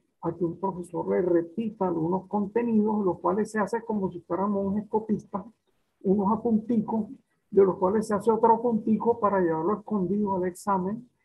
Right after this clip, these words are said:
Entonces, mm, no, mm, Internet yo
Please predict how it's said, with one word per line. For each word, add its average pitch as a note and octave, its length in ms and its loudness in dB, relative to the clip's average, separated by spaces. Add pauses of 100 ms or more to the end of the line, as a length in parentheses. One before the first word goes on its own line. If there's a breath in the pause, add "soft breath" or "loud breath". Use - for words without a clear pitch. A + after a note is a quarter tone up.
(380)
Entonces, G3+ 800 2 (100)
mm, G#3 320 0 (240)
no, A#3+ 440 2 (280)
mm, F3 680 -6 (560)
Internet B3+ 920 2
yo G3+ 60 4